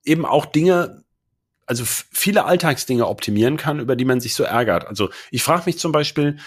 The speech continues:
kommt das irgendwann mal auch, ähm, stärker bei Druckern? Also wir sehen es ja in den, in den Fotoanwendungen, da ist, sind es ja oft noch so, so, so allgemeine Sachen, aber warum soll nicht ein Photoshop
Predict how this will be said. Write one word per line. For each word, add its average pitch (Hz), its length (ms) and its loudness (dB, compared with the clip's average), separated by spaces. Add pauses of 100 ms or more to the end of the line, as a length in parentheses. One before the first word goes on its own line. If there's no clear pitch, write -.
(260)
kommt 147 180 0
das 139 140 0
irgendwann 135 360 0
mal 131 200 4
auch, 120 520 2
ähm, 113 160 -2
stärker 120 380 0
bei 104 240 4
Druckern? 170 540 0
Also 107 180 -4
wir 113 100 4
sehen 123 220 2
es 127 140 -2
ja 113 200 4
in 101 220 -2
den, 95 320 0
in 92 100 -10
den 90 160 -2
Fotoanwendungen, 135 920 2 (400)
da 107 80 4
ist, 117 180 -2
sind 131 220 4
es - 80 -2
ja 113 80 4
oft 113 180 -2
noch 113 140 0
so, 101 340 2
so, 95 240 0
so 95 260 -2
allgemeine 139 580 2
Sachen, 139 340 0
aber 104 320 0 (500)
warum 143 480 2
soll 127 300 4
nicht 139 320 0
ein 113 240 0
Photoshop 147 680 -2